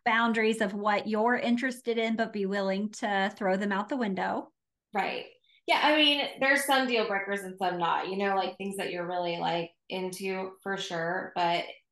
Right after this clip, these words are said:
Speaker 2: there's some things that, you know, it's okay. Like, there's
Speaker 1: Yeah.
Speaker 2: still, there's still a wonderful person and,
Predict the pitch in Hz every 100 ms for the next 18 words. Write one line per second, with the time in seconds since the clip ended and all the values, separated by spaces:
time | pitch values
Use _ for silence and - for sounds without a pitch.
0 | _ _ - 214 220 220 214 208 202 196
1 | 170 - 165 151 131 - _ _ _ _
2 | _ _ - - 359 185 170 202 - _
3 | _ - 214 220 294 - 285 - - _
4 | - 302 - 320 302 247 247 254 240 254
5 | 220 214 185 175 - 180 180